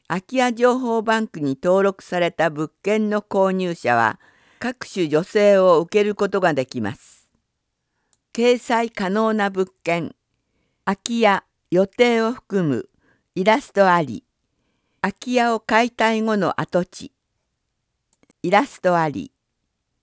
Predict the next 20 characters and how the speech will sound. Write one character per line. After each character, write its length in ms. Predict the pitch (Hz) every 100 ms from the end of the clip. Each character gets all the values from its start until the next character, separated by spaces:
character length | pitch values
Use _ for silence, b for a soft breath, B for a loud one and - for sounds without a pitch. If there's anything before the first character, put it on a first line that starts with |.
| _ _ _ _ _ _ _ _
掲 200 | - 240
載 320 | 254 262 233 226
内 340 | 220 208 165
容、 300 | 143 117 - _ _ _ _ _ _ _ _
物 220 | 151 190 185 -
件 280 | 233 233 220
情 300 | 226 214 202
報、 400 | 175 123 107 - _ _ _ -
代 260 | 196 226 226
表 160 | 247 220
的 300 | 208 - 190
な 160 | 185
も 160 | 185 170
の、 240 | 160 - _ _ _ _ -
売 280 | 196 226 185
買、 320 | 143 131 95 _ _ _ -
賃 280 | - 240 233
貸 300 | 220 214 196
価 160 | 202
格、 420 | 180 165 - 127